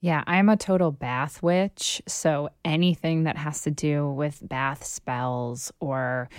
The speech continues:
meditations in the bath, anything is something that really, really appeals to me. And so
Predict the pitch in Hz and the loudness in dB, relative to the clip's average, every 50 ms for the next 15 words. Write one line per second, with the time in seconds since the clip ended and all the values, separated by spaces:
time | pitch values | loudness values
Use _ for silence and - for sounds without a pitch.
0 | - - - - _ - 165 160 156 160 151 - - 156 - - 156 151 147 143 | -20 -20 -20 -12 _ 0 0 0 0 0 -2 -2 -4 -2 -2 0 0 0 0 2
1 | 147 151 147 143 139 135 131 135 143 143 - - - - 165 170 170 151 - - | 0 2 2 0 0 -2 -2 -2 -4 -4 -6 -6 -2 0 4 4 4 2 2 -2
2 | 156 147 143 139 139 143 135 - 160 151 - - 151 143 147 147 147 139 - 147 | -2 -2 -2 -2 -4 -6 -4 -4 -4 -2 0 -2 -2 0 0 -2 0 0 -2 -4
3 | 139 160 156 147 147 147 147 131 139 139 135 135 131 127 - - - 139 139 135 | -4 -4 -2 0 0 0 0 -2 -2 -4 -2 -2 -4 -6 -8 -6 -4 -4 -4 -4
4 | 139 - - - - 147 139 139 139 147 170 196 220 220 - 160 156 151 143 - | -4 -6 -8 -4 -4 -2 -2 -2 0 2 4 4 2 2 2 0 0 0 0 0
5 | - 156 147 143 139 139 143 139 | 2 2 4 4 4 2 2 0